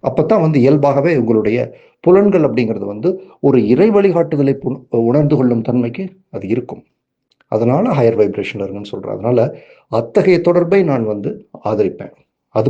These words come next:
பயம் சார்ந்ததா இருக்கு, கண்ட்ரோலிங்கா இருக்கு, எதிர்மறையா இருக்கு அப்படின்னு சொன்னா, அன்புக்குரியவர்கள் வந்து உங்களை வழிநடத்தும் திறனில் இல்லை அப்படிங்கும்போது, அவர்கள் சாந்தி அடையும்படி நீங்க வேண்டிக்கங்க.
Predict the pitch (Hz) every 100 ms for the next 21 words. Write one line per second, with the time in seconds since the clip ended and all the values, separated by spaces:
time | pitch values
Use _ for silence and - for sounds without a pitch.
0 | 107 113 147 147 151 147 135 120 - 110
1 | 98 - 120 120 156 123 113 98 92 113
2 | 98 - - _ - 147 170 170 143 120
3 | 104 98 - 107 - - 127 127 113 104
4 | 95 107 127 123 _ _ _ _ _ _
5 | - 190 220 214 202 185 165 151 156 185
6 | 151 135 110 120 170 175 175 147 127 127
7 | 139 127 104 165 123 - - 117 123 117
8 | 95 95 123 220 - - _ _ - 139
9 | 220 220 - - 190 220 226 196 190 180
10 | 190 147 110 101 92 95